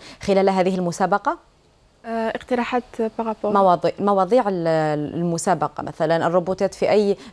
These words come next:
Speaker 1: في أي مجال؟
Speaker 2: آه، في مجال نحن الهدف تاع الجيرون روبوت كاب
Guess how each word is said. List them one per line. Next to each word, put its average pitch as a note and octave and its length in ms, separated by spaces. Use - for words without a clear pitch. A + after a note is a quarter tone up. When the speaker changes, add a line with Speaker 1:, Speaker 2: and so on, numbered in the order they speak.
Speaker 1:
في - 140
أي G3+ 160
مجال؟ D3+ 340
Speaker 2:
آه، C4 100
في C4+ 140
مجال C#4+ 480
نحن A#3+ 340
الهدف A3+ 760
تاع G#3 360
الجيرون A3+ 300
روبوت F#3+ 260
كاب F4 180